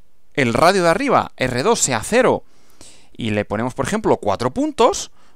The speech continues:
y comentamos la pirámide, la pirámide anterior, lo que obtenemos es una pirámide típica, la típica de base cuadrada, como las pirámides de Egipto. Y ya, para finalizar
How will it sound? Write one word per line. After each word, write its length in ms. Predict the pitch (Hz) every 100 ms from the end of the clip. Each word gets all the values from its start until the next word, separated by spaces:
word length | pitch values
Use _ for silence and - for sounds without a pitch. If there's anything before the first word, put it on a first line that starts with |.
| - - - - - - - -
y 80 | 123
comentamos 840 | - 104 98 110 170 147 - - - - - - - -
la 200 | - 107
pirámide, 460 | 101 90 98 107 - - -
la 140 | 113
pirámide 340 | 110 104 104 107
anterior, 420 | 127 185 226 285
lo 120 | 185
que 80 | 131
obtenemos 360 | - 113 147
es 120 | 165 156
una 160 | 165
pirámide 440 | 170 143 156 180 - -
típica, 420 | 143 110 - 98 -
la 140 | 110
típica 420 | 135 123 - 156 - - - - - -
de 140 | -
base 220 | 117 - 156
cuadrada, 560 | 151 135 160 151 226 - -
como 200 | - 123
las 120 | 123
pirámides 420 | - 131 196 120 98
de 60 |
Egipto. 420 | 95 143 - 95 - - - - - - - - -
Y 140 | - 131
ya, 180 | 226 185
para 260 | 185 202
finalizar 720 | - 110 113 202 220 185 -